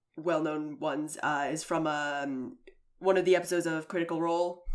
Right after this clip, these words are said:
Uh, there's, like, a big old monster. All of them are fighting.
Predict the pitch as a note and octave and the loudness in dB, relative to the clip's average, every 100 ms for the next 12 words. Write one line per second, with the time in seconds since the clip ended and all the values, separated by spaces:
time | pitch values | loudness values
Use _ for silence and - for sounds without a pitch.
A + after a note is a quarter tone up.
0 | - - - - - D#3 D3+ D3+ E3+ D#3+ | -2 -6 -10 -4 0 2 2 2 0 2
1 | D#3+ D#3+ D3 - - D3+ F3+ F3+ F3 F3 | 0 0 -4 -6 -8 0 4 4 4 2
2 | E3 - E3+ D#3+ - - - F3 F3+ F3+ | 0 0 0 0 -4 -12 2 4 6 4
3 | E3+ E3+ D#3 D#3+ D#3+ D#3 D#3+ | 0 2 2 2 0 0 -2